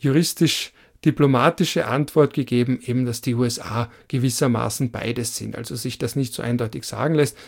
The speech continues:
wie ja bei den meisten Staaten. Also kein Staat ist radikal dualistisch und kein Staat ist radikal monistisch. Österreich ist natürlich ein klassisches Beispiel für einen monistischen Staat, aber auch in Österreich muss eine völkerrechtliche Regel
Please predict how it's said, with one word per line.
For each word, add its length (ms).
wie 140
ja 140
bei 120
den 140
meisten 380
Staaten. 400
Also 180
kein 280
Staat 280
ist 200
radikal 640
dualistisch 640
und 180
kein 260
Staat 320
ist 180
radikal 680
monistisch. 720
Österreich 420
ist 100
natürlich 400
ein 100
klassisches 540
Beispiel 420
für 160
einen 220
monistischen 760
Staat, 360
aber 240
auch 140
in 100
Österreich 460
muss 200
eine 240
völkerrechtliche 760
Regel 260